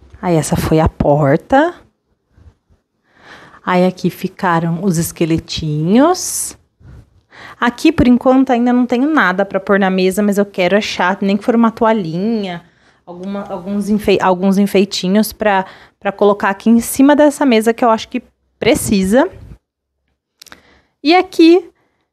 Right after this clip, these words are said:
ficou, por enquanto, bem, bem legalzinho. O Lego, as coisinhas, essa vela dá todo um tchan.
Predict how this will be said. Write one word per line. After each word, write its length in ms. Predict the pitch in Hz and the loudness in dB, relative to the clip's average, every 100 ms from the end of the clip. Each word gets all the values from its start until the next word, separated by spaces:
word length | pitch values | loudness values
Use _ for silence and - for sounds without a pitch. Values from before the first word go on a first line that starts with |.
| _ | _
ficou, 300 | - 285 262 | -10 -2 -2
por 100 | 262 | 2
enquanto, 500 | 285 277 262 254 254 | 2 4 4 4 2
bem, 300 | 233 226 247 440 - | 2 2 2 0 -6
bem 160 | 294 349 | -2 0
legalzinho. 760 | 453 381 330 277 214 226 359 415 | 2 2 0 0 2 2 2 2
O 160 | 180 | 2
Lego, 840 | 190 185 175 170 196 208 254 339 392 _ _ _ _ _ _ _ _ _ _ _ _ _ | 4 4 4 4 2 2 2 0 -2 _ _ _ _ _ _ _ _ _ _ _ _ _
as 80 | - | -4
coisinhas, 420 | 196 190 202 240 | 0 2 4 4
essa 240 | 233 247 | 2 0
vela 220 | 233 220 226 | 2 2 2
dá 140 | 226 | 2
todo 240 | 226 208 | 0 0
um 80 | 302 | -2
tchan. 420 | 403 - 226 208 | -6 -2 2 4